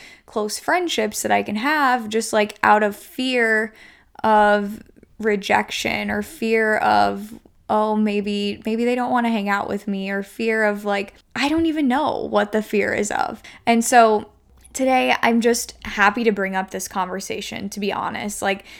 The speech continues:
just so happy to just kind of chat this over because I can't be the only female feeling this way. <laughs> And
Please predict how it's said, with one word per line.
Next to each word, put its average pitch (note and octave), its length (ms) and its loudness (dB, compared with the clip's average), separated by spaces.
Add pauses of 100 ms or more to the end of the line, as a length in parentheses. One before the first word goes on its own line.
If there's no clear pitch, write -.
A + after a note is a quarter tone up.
(180)
just A3+ 260 -2
so G#3+ 240 0
happy G3+ 380 2
to F#3+ 100 0
just F#3+ 200 -8
kind G3 200 -2
of F3+ 120 -8
chat F#3 360 -4
this G#3 180 -4
over G#3 400 -2
because A3 300 -4
I G#3+ 160 -4
can't A3+ 460 -2
be A3 120 -2
the G3 200 -6
only G3 340 -6
female F3+ 460 -8
feeling F#3+ 440 -8
this F#3+ 220 -10
way. - 400 -6
<laughs> - 160 -4
And G#3+ 340 2